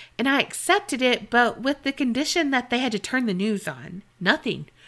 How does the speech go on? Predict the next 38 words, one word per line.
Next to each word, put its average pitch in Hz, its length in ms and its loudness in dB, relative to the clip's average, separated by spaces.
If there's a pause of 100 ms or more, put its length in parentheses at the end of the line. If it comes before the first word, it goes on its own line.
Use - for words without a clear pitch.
(160)
No 220 280 4
breaking 262 480 -2
news. 254 500 -2
Nada. 190 540 0 (440)
I 233 100 2
then 349 200 2
told 320 240 0
them 254 160 0
about 214 280 0
the 196 120 0
lamp 269 560 -2
and 202 160 0
the 202 60 -2
T 330 260 -2
V 208 260 -2
and 180 200 -6 (100)
everything 285 460 0
I 262 60 2
had 247 140 -4
experienced. 208 1080 -6 (540)
My 233 120 4
grandmother 277 520 2
came 262 260 -4
upstairs 220 420 -2
with 220 140 -4
me 214 100 0
to 214 80 0
check 233 300 -6
the 208 80 -4
room, 226 380 -2 (440)
and 240 180 4
the 254 160 -2
only 262 240 2
thing 302 280 0
that 247 160 0
had 214 120 -4
stayed 240 480 -2
fallen 208 360 0